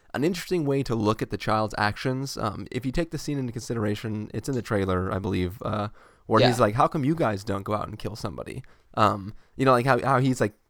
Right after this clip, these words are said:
Speaker 1: questioning why his parents don't participate in the purge,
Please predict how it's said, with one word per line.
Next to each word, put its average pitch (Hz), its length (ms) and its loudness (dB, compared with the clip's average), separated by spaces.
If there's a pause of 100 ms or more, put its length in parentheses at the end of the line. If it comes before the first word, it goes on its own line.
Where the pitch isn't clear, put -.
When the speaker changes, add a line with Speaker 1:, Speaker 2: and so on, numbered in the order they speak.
Speaker 1:
questioning 123 460 2
why 107 140 0
his 101 120 -2
parents 107 360 -4
don't 104 200 -4
participate 104 600 -4
in 104 160 -6
the 107 80 -8
purge, 107 460 -2